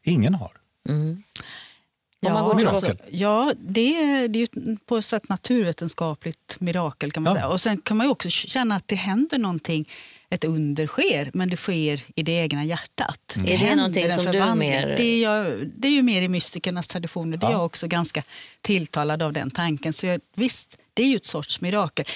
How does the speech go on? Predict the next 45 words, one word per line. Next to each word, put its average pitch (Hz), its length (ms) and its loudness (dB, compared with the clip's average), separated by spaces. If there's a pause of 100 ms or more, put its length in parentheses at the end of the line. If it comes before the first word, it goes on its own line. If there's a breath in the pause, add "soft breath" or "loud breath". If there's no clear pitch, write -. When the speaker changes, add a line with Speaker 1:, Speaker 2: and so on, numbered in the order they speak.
(160 loud breath)
Speaker 3:
Men 202 120 2
just 240 220 2
det 233 60 2
här 190 60 0
fysiska, - 540 -2
övernaturliga 151 1000 -2 (460 loud breath)
och 170 200 2
att 165 120 -4
man, 175 160 0 (340 loud breath)
det 220 260 0
tycker 233 260 -2
jag 202 60 0
blir 202 160 -2
problematiskt 160 720 -4
alltså. - 220 -6
Speaker 2:
Mm. 151 280 -4
Speaker 3:
Och 190 260 0 (220)
jag 202 280 0
tycker - 240 -2
också, - 360 -4
problemet 185 640 -2
är 254 60 0
väl, 240 140 0 (360)
ingen 151 340 -2
kan 185 180 -4
ju 180 80 -4
veta. 180 340 -4
I-, 185 160 -2 (240 loud breath)
nu 180 80 -2
har 196 100 0
påven 196 500 0
varit 226 180 -2
ute 233 180 -2
i - 20 -6
blåsväder 139 600 -4
också. 160 340 -6 (120)
Speaker 1:
Mm. 101 180 2
Speaker 3:
För 135 240 0
det 170 80 -2
har 160 220 0
sagts, - 600 -4
vilket 156 300 -6
han, 143 260 -6 (220)
Vatikanen 143 560 -4
dementerar, 208 560 0